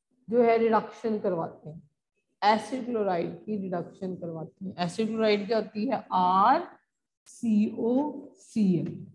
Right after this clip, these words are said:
ठीक है, आर सी ओ सी एल। इसकी हाइड्रोजन की प्रेजेंस में प्लेटिनम बेरियम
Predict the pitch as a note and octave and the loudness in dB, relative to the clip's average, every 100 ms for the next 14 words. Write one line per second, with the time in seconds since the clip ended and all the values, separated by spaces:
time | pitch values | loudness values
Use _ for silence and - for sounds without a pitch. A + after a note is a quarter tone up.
0 | - _ _ _ _ _ _ _ _ _ | -20 _ _ _ _ _ _ _ _ _
1 | _ _ _ B3+ C#4+ E4 - _ - F#3+ | _ _ _ -8 -6 -6 -10 _ 2 6
2 | G3+ A3+ B3 - A3 G3+ F#3 F3+ F3 E3+ | 8 6 4 -4 -4 0 0 -2 -6 -2
3 | F#3 B3+ F4 - - _ _ C4 A3+ C4 | 4 4 4 -2 -18 _ _ -4 -4 2
4 | C4+ C#4 G3+ F#3+ F#3 F#3+ G3+ G3+ F#3 G#3 | 4 4 2 2 4 4 2 2 2 0
5 | B3 B3 - B3+ G#3 G#3+ F#3 E3+ F#3 G3+ | 0 -2 -2 -4 -4 -4 -4 -4 -6 -4
6 | F#3+ - G3 F#3+ G3 A#3 - - - _ | -6 -8 -6 -2 0 -2 -4 -10 -18 _
7 | _ A3+ A3 F#3+ F#3 G3+ G#3 A3+ A#3 C4 | _ -2 2 4 4 2 0 0 -2 -2
8 | C#4 - - F#3 F#3 A3 G#3 A3 B3+ C4+ | -4 -6 -10 -4 0 2 2 2 0 0